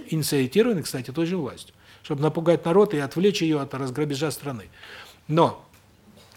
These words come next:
эти кланы бандитские были задушены в течение нескольких лет достаточно просто. Государство всегда сильнее клана.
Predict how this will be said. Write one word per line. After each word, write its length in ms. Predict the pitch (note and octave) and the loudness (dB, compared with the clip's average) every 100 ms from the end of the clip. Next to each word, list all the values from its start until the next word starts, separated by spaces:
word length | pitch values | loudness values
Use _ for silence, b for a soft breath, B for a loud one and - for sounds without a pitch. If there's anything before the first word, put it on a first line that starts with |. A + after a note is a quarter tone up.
| - - | -20 -2
эти 220 | D#3 D#3 | -2 0
кланы 420 | D#3 G3+ A3+ E3 A#2+ | 2 4 4 2 0
бандитские 520 | D3+ D3 B2 - B2+ | -2 -2 -4 -6 0
были 140 | F3 | 2
задушены 540 | D#3 E3+ A3 F#3+ F#3+ C#3+ | 6 4 4 2 0 0
в 40 | |
течение 400 | D#3 - G3 F3+ | -2 2 4 4
нескольких 520 | F3 D3+ D#3+ F3 - | 2 0 0 0 2
лет 140 | G#3 D#3+ | 0 2
достаточно 460 | C3+ E3+ D3+ D#3+ | 0 -2 -2 -6
просто. 360 | C#3 A#2 - - B B B B | -6 -10 -12 -18 B B B B
Государство 640 | D3+ - E3+ G3+ G3 F3 | 2 2 6 4 4 -2
всегда 400 | C3+ - C#3+ F3 | -2 -2 0 2
сильнее 420 | F3+ D#3+ C#3 C#3+ C3 | 2 0 -4 -4 -6
клана. 380 | B2+ A2+ G2+ | -8 -8 -10